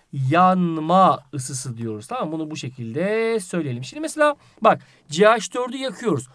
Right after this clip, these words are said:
Organik maddeler işte karbon ve hidrojen içeren maddeler. Yanına oksijen falan da koyabiliyoruz bu arada. Onu söyleyelim. Organik madde olmasını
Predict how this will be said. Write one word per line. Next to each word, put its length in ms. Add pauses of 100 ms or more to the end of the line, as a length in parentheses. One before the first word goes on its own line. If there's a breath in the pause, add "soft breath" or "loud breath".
(180 soft breath)
Organik 520
maddeler 500
işte 220
karbon 460
ve 40
hidrojen 260
içeren 280
maddeler. 420
Yanına 440 (240 loud breath)
oksijen 420
falan 200
da 60
koyabiliyoruz 520
bu 120
arada. 100
Onu 100
söyleyelim. 360
Organik 380
madde 260
olmasını 400